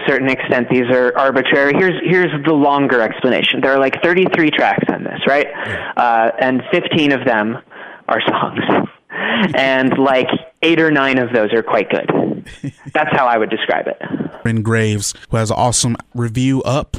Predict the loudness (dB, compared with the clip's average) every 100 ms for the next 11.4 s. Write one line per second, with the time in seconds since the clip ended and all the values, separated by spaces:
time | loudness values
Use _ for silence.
0 | -10 -8 -6 -6 -6 -6 -6 -4 -4 -4
1 | -4 -2 -4 -4 -4 -2 0 0 -2 -2
2 | -2 -2 -2 -4 -4 -6 -6 -6 -6 -6
3 | -6 -4 -4 -4 -10 -12 -6 -4 -4 -2
4 | -2 0 -2 -2 -2 -4 -6 -6 -6 -6
5 | -6 -6 -6 -4 -4 -4 -4 -4 -2 -2
6 | -4 -10 -20 -10 -2 0 0 -2 -10 _
7 | _ _ -8 -4 -2 0 -2 -4 -2 0
8 | 0 0 0 0 -2 -4 -12 _ -8 -6
9 | -6 -6 -4 -2 -2 -2 -2 0 0 2
10 | 2 0 -2 -6 _ -4 -2 0 0 -2
11 | 0 2 2 -2